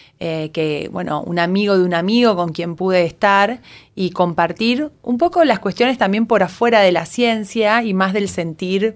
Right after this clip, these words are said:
particular, eh, de un, de una persona. Nos empezó a pasar en el transcurso de la escritura,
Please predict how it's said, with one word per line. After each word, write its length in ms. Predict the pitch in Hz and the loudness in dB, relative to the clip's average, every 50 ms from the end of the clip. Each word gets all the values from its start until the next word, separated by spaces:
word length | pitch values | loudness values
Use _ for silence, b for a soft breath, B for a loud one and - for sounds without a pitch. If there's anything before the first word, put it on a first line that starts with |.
| - | -6
particular, 840 | - 165 165 - - 165 151 - - 170 170 170 165 175 175 185 202 B B B B B B B B B - | -6 -6 -6 -6 -12 -12 -12 -8 -6 -4 -2 0 0 0 0 -2 -6 B B B B B B B B B -10
eh, 280 | 180 165 156 151 143 147 | -8 -8 -8 -8 -8 -8
de 120 | 151 151 151 | -8 -8 -6
un, 120 | 156 160 - | -8 -8 -8
de 140 | - 156 | -8 -6
una 180 | 156 156 156 151 | -6 -4 -6 -6
persona. 560 | 156 151 156 - - 156 156 147 147 147 143 B B B B B B B B B | -6 -8 -10 -10 -10 -10 -10 -10 -12 -14 -16 B B B B B B B B B
Nos 160 | B 185 185 196 | B -2 0 0
empezó 340 | 202 190 196 190 - 240 | 0 0 0 0 2 2
a 60 | 247 240 | 2 2
pasar 380 | 262 262 247 - 262 233 202 | 2 0 0 2 4 4 4
en 100 | 180 175 | 4 0
el 160 | 165 160 156 | -2 -6 -8
transcurso 580 | - - 156 - - - 233 233 233 233 - 233 | -8 -8 -12 -10 -4 0 0 0 0 0 0 0
de 80 | 196 180 | 2 2
la 80 | 180 | 0
escritura, 840 | 170 - - 180 202 190 - 262 254 262 240 247 240 247 277 339 - | -2 -6 -6 -6 -6 -4 -2 -4 -2 0 2 2 4 2 2 -2 -6